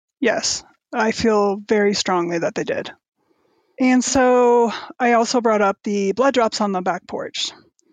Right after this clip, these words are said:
Now, we don't know exactly what that blood evidence looked like in terms of the blood pattern. If the blood stains on the back porch were determined to be blood drops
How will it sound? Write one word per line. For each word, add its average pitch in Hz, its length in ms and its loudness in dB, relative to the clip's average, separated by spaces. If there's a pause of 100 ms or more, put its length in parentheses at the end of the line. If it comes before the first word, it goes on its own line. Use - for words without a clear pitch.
Now, 226 240 2
we 240 180 0
don't 311 220 2
know 226 380 0
exactly 208 400 0
what 196 220 -4
that 190 220 -2
blood 180 220 -2
evidence 180 360 -8
looked 226 200 -6
like 247 280 0
in 196 100 -4
terms 190 300 -4
of 175 100 -4
the 190 120 -4
blood 180 360 -2 (420)
pattern. - 420 -2 (1000)
If 302 320 0
the 277 100 0
blood 240 280 2
stains 214 380 0
on 202 100 2
the 202 40 0
back 196 220 -2
porch 196 280 -4
were 196 80 -2
determined 202 340 -4
to 190 60 -2
be 185 200 -2
blood 185 340 -2
drops - 520 -2